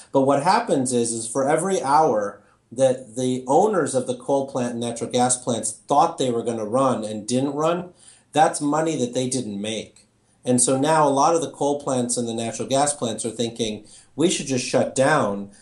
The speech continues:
as opposed to sit, sit here not being utilized, not getting paid enough to sit around.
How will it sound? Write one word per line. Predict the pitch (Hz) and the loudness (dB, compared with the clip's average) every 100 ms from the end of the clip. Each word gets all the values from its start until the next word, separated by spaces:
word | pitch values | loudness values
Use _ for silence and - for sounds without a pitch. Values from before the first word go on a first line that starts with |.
| _ | _
as | - 120 | -2 0
opposed | 123 131 120 - | 0 0 0 0
to | 113 | -2
sit, | - 147 147 - - | 0 0 -2 -6 -4
sit | - 156 | 0 0
here | 131 127 117 - - _ | 0 0 0 -4 -14 _
not | 117 135 151 151 | 0 2 2 2
being | 127 | 0
utilized, | 120 139 135 117 107 113 | 0 0 0 -2 -2 -2
not | 123 123 | -4 -2
getting | 120 110 107 | -4 -6 -8
paid | - 139 | -2 0
enough | 135 107 101 98 - | 0 -4 -6 -10 -6
to | |
sit | 110 120 | -4 -2
around. | 104 104 120 92 - | -2 -2 -4 -4 -10